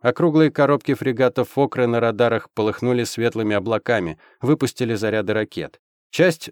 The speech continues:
для защиты от торпед, часть, чтобы отпугнуть истребители. Звено Вайса привычно разошлось в стороны. Отработанные маневры с ускорением, чтобы сбить с толку системы наведения ракет противника,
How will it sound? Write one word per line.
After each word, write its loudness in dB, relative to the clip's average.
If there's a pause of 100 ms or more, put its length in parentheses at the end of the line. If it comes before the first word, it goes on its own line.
для -2
защиты -2
от -2
торпед, -2
часть, -2
чтобы -2
отпугнуть -2
истребители. -4 (540)
Звено 2
Вайса 2
привычно 0
разошлось -2
в -14
стороны. -6 (260)
Отработанные 0
маневры 0
с -8
ускорением, 0
чтобы -2
сбить 0
с -8
толку 2
системы -2
наведения 0
ракет -2
противника, -2